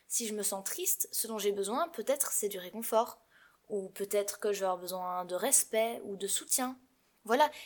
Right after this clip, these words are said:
il y a beaucoup, beaucoup de besoins qu'en fait, on ne prend même pas conscience qu'on a besoin de ça.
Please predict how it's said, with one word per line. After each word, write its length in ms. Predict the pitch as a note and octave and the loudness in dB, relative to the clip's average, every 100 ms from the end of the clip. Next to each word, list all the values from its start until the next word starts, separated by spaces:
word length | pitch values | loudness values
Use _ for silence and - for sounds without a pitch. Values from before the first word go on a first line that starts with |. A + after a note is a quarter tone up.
| - | 0
il 60 | A3 | 6
y 40 | |
a 100 | A3+ | 8
beaucoup, 540 | G3+ D#4 E4 - D#4 D4+ | 6 0 -2 -6 -8 -6
beaucoup 340 | A3+ B3+ D4 | -4 -4 -4
de 100 | A#3 | -2
besoins 640 | G#3+ G#3 A3 A3+ A3+ C#4 - | -2 -2 -2 0 -2 -2 -6
qu'en 140 | A3 | -6
fait, 300 | G#3 B3 - _ - | -4 -4 -6 _ -12
on 80 | G#3+ | -10
ne 40 | |
prend 160 | - A3 | -2 2
même 160 | A#3 | 2
pas 140 | A#3+ C4 | 2 -2
conscience 600 | A3+ G#3 - A3+ A#3+ A3+ | -2 2 2 4 2 0
qu'on 200 | - G3+ | -2 -2
a 300 | G3 F#3+ - _ | 0 0 -2 _
besoin 400 | G3+ G#3+ G#3 G3+ | -4 -2 0 2
de 40 | G3 | 4
ça. 320 | - A#3+ | 6 6